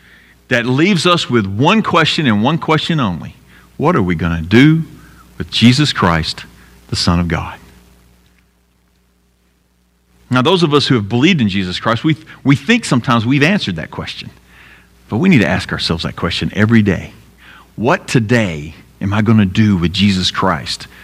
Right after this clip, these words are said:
the Son of God? What am I gonna do with Jesus of Nazareth, who is the Son of God? I want you to look again at verse eight and, and see the words that Mark uses to describe these women who, who just now found out, who discovered the resurrection.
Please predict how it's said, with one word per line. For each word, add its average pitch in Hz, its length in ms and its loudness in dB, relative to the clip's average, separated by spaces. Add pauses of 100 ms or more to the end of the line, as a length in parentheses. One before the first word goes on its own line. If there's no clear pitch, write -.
(200)
the - 60 -8
Son 98 240 4
of 85 120 0
God? 82 340 -4 (720)
What 185 140 2
am 208 100 0
I 202 100 2
gonna 185 180 4
do 180 220 2
with 123 160 4
Jesus 139 500 0
of 123 200 -2
Nazareth, 131 580 0
who 139 140 0
is 151 180 0
the 123 100 -4
Son 135 240 0
of 107 120 -2
God? 101 340 -2 (1400)
I - 80 2
want 233 160 2
you 214 80 0
to 175 40 4
look 165 260 4
again 156 300 2
at 127 100 4
verse 143 300 0
eight 147 340 2
and, 139 240 0
and 135 160 2
see - 160 0
the 233 120 2
words 165 400 2
that 127 120 2
Mark 147 520 0
uses 151 300 0
to 156 100 -2
describe 160 520 0
these 156 200 2
women 143 520 2 (300)
who, 165 220 2 (180)
who 180 120 2
just 185 300 0
now 214 180 2
found 202 340 2
out, 220 600 0
who 185 140 2
discovered 214 560 0
the 180 100 2
resurrection. 196 560 0